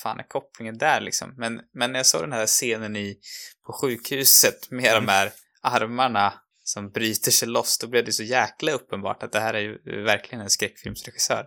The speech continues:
Speaker 1: som ligger
Speaker 2: Mm.
Speaker 1: bakom den här filmen. Och det, det tyckte jag var en, en rolig dimension som jag inte har liksom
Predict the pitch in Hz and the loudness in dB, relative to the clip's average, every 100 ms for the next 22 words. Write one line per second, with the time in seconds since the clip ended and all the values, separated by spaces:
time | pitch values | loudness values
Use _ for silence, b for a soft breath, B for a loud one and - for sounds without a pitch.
0 | _ - 113 107 113 98 - - - _ | _ -6 -4 -2 0 0 0 -6 -8 _
1 | _ 104 95 - 117 104 - 110 117 117 | _ -4 -2 0 -2 -4 -8 -2 2 2
2 | 113 _ B B B B B B _ - | 0 _ B B B B B B _ -4
3 | 165 165 165 113 104 101 107 107 107 107 | -2 0 2 2 2 0 0 0 -2 -4
4 | 104 101 101 - 104 - 104 101 - 110 | -6 -10 -8 -8 -8 -8 -8 -10 -6 -2
5 | 98 98 107 - 98 | 0 -2 -4 -6 -6